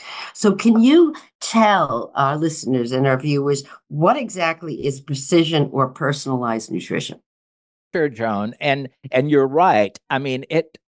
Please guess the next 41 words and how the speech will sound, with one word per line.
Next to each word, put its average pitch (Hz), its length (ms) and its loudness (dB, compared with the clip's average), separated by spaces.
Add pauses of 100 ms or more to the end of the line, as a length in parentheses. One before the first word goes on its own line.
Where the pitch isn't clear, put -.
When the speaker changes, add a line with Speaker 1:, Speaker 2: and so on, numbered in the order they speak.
(200)
Speaker 2:
it, - 180 -12
most 180 440 -4
people 170 380 -2
believe 110 720 0 (480)
that 131 380 2
not 143 440 -2 (100)
the 127 100 -8
same 170 320 -6
diet 139 420 2 (100)
doesn't 139 360 -2
affect - 440 -6
people 113 320 -6
the 101 120 -6
same, 80 480 -8
right? 131 300 2 (200)
It 151 120 0
makes 156 320 -4
total 190 280 -4
sense, 151 400 -8
but - 280 -2
we 135 200 -2
don't 156 380 -4
have 175 460 -2
a 131 80 -2
lot 147 300 0
of 165 120 -6
science 214 560 -8
behind 80 460 -14
it. 73 100 -20 (340)
Speaker 1:
Right. - 180 -8 (200)
Speaker 2:
So 147 260 4
it's 151 200 4
easy 214 340 2
to 147 100 -4
say, 127 280 -4
"Yeah, 220 380 -2
it 143 100 -8
makes 127 280 -4
sense. 254 520 -4
It's - 180 -8
logical." 208 920 -4